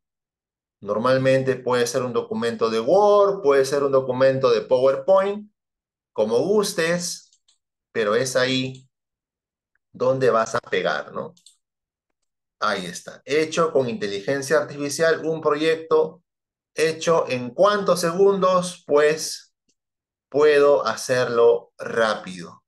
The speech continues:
¿Sí? Esa es la idea. El tema administrativo de la docencia, podemos hacerlo rápido con inteligencia artificial.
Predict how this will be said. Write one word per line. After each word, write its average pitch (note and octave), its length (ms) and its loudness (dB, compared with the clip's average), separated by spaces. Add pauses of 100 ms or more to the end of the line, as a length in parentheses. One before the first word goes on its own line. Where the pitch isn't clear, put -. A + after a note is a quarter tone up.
(380)
¿Sí? D3 320 -12
Esa B2+ 220 -4
es B2+ 100 -4
la A#2+ 60 -2
idea. G2 400 0 (720)
El C3 240 -2
tema A3+ 280 2
administrativo F3 920 0
de C3+ 100 2
la B2+ 80 4
docencia, F3+ 880 0 (480)
podemos E3+ 480 4
hacerlo E3 440 2
rápido E3 500 2
con B2+ 140 -2
inteligencia B2+ 580 -4
artificial. A#2+ 720 -6